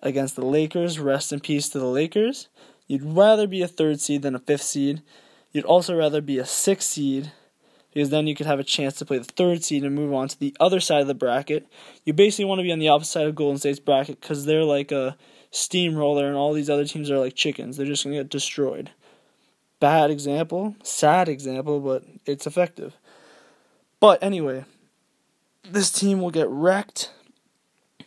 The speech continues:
And then if you look at, boom, boom, boom, boom, boom, that team loses. Sorry, I forgot my train of thought. So Golden State beats the Lakers, no doubt about it. They go to the conference finals.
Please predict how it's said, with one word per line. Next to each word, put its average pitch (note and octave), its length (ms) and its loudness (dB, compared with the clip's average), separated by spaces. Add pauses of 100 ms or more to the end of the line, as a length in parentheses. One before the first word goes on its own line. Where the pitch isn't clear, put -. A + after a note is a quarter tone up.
(100)
And F3 160 2
then D#3+ 360 0 (260)
if D#3 160 -4
you F3+ 120 -2
look D#3+ 220 0
at, C#3+ 300 2 (2250)
boom, C3 220 -2
boom, B2 200 -4
boom, A#2 200 -6
boom, A#2+ 220 -2
boom, - 240 -8 (720)
that C3 180 0
team C3 180 -4
loses. F#3 520 -4 (1200)
Sorry, B2 340 -2
I - 20 -2
forgot C3+ 260 -2
my B2 100 -4
train B2 180 -8
of B2 60 -10
thought. - 160 -6
So C#3 80 -6
Golden F#3 240 4
State D3 320 -4
beats C3+ 320 -2
the - 140 -4
Lakers, B2+ 520 -2
no C3+ 120 -2
doubt C3 180 0
about B2 220 -2
it. B2 120 -6
They C#3+ 100 0
go C#3+ 100 2
to C3 60 0
the C3 60 -6
conference C3 320 -4
finals. B2 480 -4